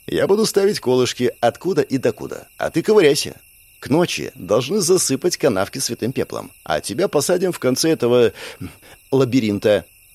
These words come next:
Но, кроме прочего, надо будет в стороне сделать небольшой засадный круг, чтобы зайти за спины твари и запечатать ловушку. А чтоб запереть,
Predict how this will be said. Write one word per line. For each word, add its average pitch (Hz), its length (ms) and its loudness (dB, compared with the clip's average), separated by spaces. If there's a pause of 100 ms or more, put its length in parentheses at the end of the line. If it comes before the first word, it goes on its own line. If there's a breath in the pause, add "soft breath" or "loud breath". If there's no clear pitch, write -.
(240)
Но, 127 340 2
кроме 120 400 2
прочего, 82 460 -4
надо 101 240 0
будет 104 220 -2
в - 20 0
стороне 110 460 0
сделать 110 400 0 (100)
небольшой 127 480 0
засадный 135 500 0
круг, 160 220 -2
чтобы 85 380 -4
зайти 127 360 0
за 92 140 -4
спины 101 320 -4
твари 147 380 -2 (160)
и - 80 -6
запечатать 156 580 -2
ловушку. - 500 -4 (400)
А 107 220 4
чтоб 117 300 -2
запереть, 107 640 -2